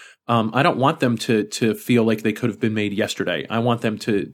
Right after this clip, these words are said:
to feel like they were made in the time that they were made. And so I love that. Plus, again, you know, we talked about the message of the first song, the message of this one. You're looking at some of the lyrics. "I hear you say that's the way of the world.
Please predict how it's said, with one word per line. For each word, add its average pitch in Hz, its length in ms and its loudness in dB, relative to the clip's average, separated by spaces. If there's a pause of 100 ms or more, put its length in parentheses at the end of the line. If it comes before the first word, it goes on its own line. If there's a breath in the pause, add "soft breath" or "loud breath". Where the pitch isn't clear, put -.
(120)
to 104 180 -2
feel 110 240 0
like 104 160 -2
they 113 120 2
were 101 120 2
made 113 240 2
in 101 80 -2
the 95 80 -6
time 107 180 -2
that 92 100 -8
they 101 120 0
were 92 80 -6
made. 98 240 -4
And 92 100 -10
so 101 320 2 (400 loud breath)
I 139 140 4
love 123 180 4
that. 113 160 2
Plus, 143 220 4
again, 117 400 2 (440 soft breath)
you 135 120 4
know, 120 60 6
we 113 60 4
talked 135 220 2
about 123 140 4
the 117 60 2
message 113 340 2
of 104 80 0
the 101 40 -4
first - 280 0
song, 85 280 -4
the - 60 -2
message 113 340 2
of 101 120 0
this 107 180 4
one. 101 160 0
You're 101 200 0
looking 107 260 0
at 95 100 -4
some 110 140 4
of 101 60 2
the 101 40 -2
lyrics. 104 380 2
"I 113 100 2
hear 131 160 6
you 127 140 6
say 120 200 4
that's 107 220 2
the - 80 4
way 110 160 6
of 107 80 4
the 101 80 2
world. 101 440 2